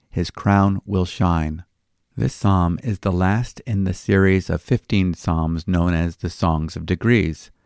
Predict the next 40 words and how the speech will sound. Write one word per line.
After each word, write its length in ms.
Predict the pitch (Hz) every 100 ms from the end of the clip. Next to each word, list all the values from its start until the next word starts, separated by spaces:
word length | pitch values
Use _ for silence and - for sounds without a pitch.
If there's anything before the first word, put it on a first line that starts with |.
| -
It 140 | -
stands 380 | - 101 95 90
in 120 | 90
contrast 680 | - 123 123 - 80 82 -
to 80 | 98
what 220 | 87 -
we 80 | 90
read 220 | 87 107
about 320 | 85 85 87
Jeroboam 680 | - 85 82 82 113 87 80
and 160 | 78 80
his 120 | -
self-appointed 760 | - 92 90 - 95 85 80
worship 320 | 98 123 82
center 320 | - 82 80 78
in 220 | 90 78
Bethel. 520 | 80 - 107 80 80 _ _ _ _ _ _ _
Here 220 | - 113 123
the 140 | 85
psalmist 440 | - 87 85 87
extols 640 | 90 - - 90 87 85 - _ _ _
the 140 | 95
city 360 | - 113 101 90
chosen 460 | - 95 87 87
by 200 | 78 78
God, 460 | 82 113 95 76 - -
Jerusalem, 680 | - 92 123 - 76 71 78 _ _ _
and 100 | 92
the 80 | 85
promises 600 | - 104 95 76 80 80
of 120 | 80
the 80 | 80
Davidic 440 | 85 95 85 -
covenant 460 | 107 98 78 73 - _ _ -
in 140 | 85
Second 340 | 85 80 80
Samuel 380 | - 90 82 78
chapter 340 | - 82 - 80
seven, 420 | - 87 82 78
verses 320 | 80 82